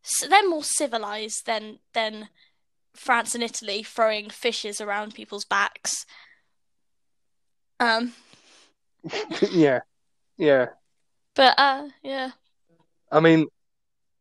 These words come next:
Speaker 2: c-, civilized,
Speaker 1: Oh, yeah,
Speaker 2: it's, it's
Speaker 1: true.
Speaker 2: subjective. You know, I, I, I'd, I'd like to live in a
Speaker 1: You wanna whack
Speaker 2: society where we
Speaker 1: fishes
Speaker 2: did
Speaker 1: on
Speaker 2: that.
Speaker 1: people's backs?
Speaker 2: Just stick, yeah, just whack
Speaker 1: Damn.
Speaker 2: fishes on people's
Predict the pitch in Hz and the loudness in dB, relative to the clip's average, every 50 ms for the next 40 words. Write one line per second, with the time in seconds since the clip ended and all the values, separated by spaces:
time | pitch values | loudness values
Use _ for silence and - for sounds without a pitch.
0 | _ _ _ _ _ _ _ _ _ _ _ _ _ _ _ _ _ - - - | _ _ _ _ _ _ _ _ _ _ _ _ _ _ _ _ _ -12 -10 -8
1 | - - - - - _ - - - - 247 254 233 233 220 226 220 214 214 - | -6 -6 -8 -10 -14 _ -12 -6 2 6 6 8 8 10 10 12 12 10 8 6
2 | 277 294 330 330 320 330 330 302 311 311 311 339 - 240 180 - 156 143 139 147 | 4 6 6 6 6 4 2 4 4 4 2 2 0 -2 0 4 6 6 6 6
3 | - 214 262 - - _ _ _ _ - 254 285 262 196 214 277 269 262 262 - | 2 -2 -2 -4 -8 _ _ _ _ -8 -4 0 2 4 4 4 4 2 2 6
4 | - 208 233 240 220 185 208 233 240 240 196 202 196 220 220 208 185 180 151 143 | 8 10 10 10 10 10 10 10 10 8 8 8 10 10 10 10 10 8 8 8
5 | 147 - 151 143 143 139 135 135 131 135 277 285 262 269 254 262 - 135 135 - | 6 0 -2 0 2 2 2 0 -2 0 0 2 2 2 4 6 6 6 6 6
6 | - 135 131 127 - 127 127 269 214 127 - - 165 214 233 240 240 - 240 - | 6 2 2 2 2 2 0 0 -2 -2 0 0 -2 -2 -2 -6 -10 -10 -10 -8
7 | - 139 - 113 - - - - - - - 170 156 - - - - - - - | -6 -4 -4 -4 -6 -8 -14 -18 -16 -10 -4 -4 -4 -4 -6 -12 -14 -16 -16 -14
8 | - - - 170 147 - _ _ _ _ _ _ _ _ _ _ - 131 170 185 | -12 -4 2 2 2 2 _ _ _ _ _ _ _ _ _ _ -8 0 4 6
9 | 185 170 151 139 _ - 165 165 - - 170 165 143 135 147 160 165 - - 160 | 6 6 4 2 _ -14 -14 -6 2 6 6 6 6 4 0 -2 -2 -2 -2 -2
10 | 160 170 165 165 170 175 170 - 180 | 0 0 -2 0 -2 -4 -4 -4 -10